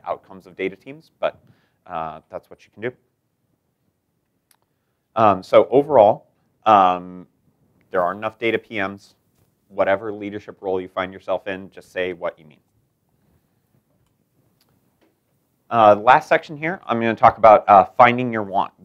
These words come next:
being an authentic leader, um, who, who can express why, why you're doing it,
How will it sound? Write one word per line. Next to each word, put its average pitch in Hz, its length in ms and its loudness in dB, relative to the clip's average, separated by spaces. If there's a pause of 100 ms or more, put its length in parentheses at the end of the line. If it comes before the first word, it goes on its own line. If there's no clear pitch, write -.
being 120 200 -8
an 117 80 -12
authentic 113 640 -10
leader, 95 520 -4 (340)
um, 92 640 2
who, 95 580 -8 (120)
who 117 120 -12
can 107 180 -20
express - 720 0 (240)
why, 120 560 6
why 123 180 6
you're 151 180 2
doing 110 340 -2
it, 107 140 -8